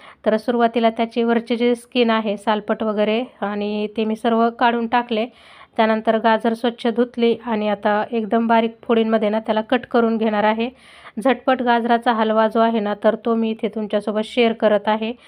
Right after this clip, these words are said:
बऱ्याच वेळा ना आपल्याला गाजरं किसण्याचा कंटाळा येतो. अ, मला शक्यतो कंटाळा नाही येत, पण मला ना ते किसणी हाताला लागण्याची खूप भीती वाटते.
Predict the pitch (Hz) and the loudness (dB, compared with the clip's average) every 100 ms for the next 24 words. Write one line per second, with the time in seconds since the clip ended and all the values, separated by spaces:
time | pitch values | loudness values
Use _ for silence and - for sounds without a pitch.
0 | - - - 226 233 233 233 226 226 226 | -20 -20 -2 2 2 2 0 2 0 -2
1 | 220 220 214 220 214 220 220 233 220 202 | 0 0 2 2 2 0 -2 -4 -4 -2
2 | 208 208 226 220 214 214 220 220 196 202 | -2 0 0 2 2 2 0 -2 -4 -4
3 | - - - 214 208 214 233 240 247 262 | -12 -20 -12 -6 -4 -4 -2 0 0 -2
4 | 247 254 247 247 247 247 247 254 240 226 | -4 -2 -2 -2 0 0 2 2 0 0
5 | 226 226 226 226 233 233 233 - 254 247 | -2 0 2 2 0 -4 -6 -2 0 0
6 | 240 220 208 214 214 220 214 220 220 226 | -2 -2 -2 -2 0 0 0 -2 -4 -6
7 | 247 214 226 220 202 202 202 208 | -2 0 0 2 0 -2 -8 -10